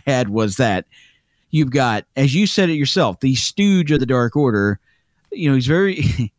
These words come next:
<laughs> he's very, he's kind of the comedic character inside the group, John Silver. And then Orange Cassidy himself is sort of a comedic character.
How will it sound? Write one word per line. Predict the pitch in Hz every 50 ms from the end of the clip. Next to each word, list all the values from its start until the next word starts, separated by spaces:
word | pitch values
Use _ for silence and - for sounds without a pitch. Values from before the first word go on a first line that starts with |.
| _
<laughs> | _ _ _ _ _ _ _ _
he's | - 127 123
very, | 135 175 214 220 214 190 170
he's | - - 160 156 147 135
kind | - 185 180 185
of | 185
the | 165 170
comedic | - 170 165 180 180 165 156 -
character | _ - 147 135 123 107 - 127 127 123
inside | 120 110 131 123 120 104
the | 120 104
group, | 110 127 120 104 92 90
John | 90 120 107 110 110
Silver. | - - 156 139 123 101 98 92 90 - - _ _ _ _ _ _ _ _ _ _ _ _ _ _ _ _
And | 175 170 175 175
then | 180 175
Orange | 180 180 160 -
Cassidy | - 196 208 220 - - 165 165
himself | 160 151 131 160 208 214 170 135 117
is | 139 131 120 104 -
sort | - - - 135 120 107
of | 101 104
a | 113 107
comedic | - 120 113 123 131 123 120 117
character. | - 190 202 175 127 - - 107 98 98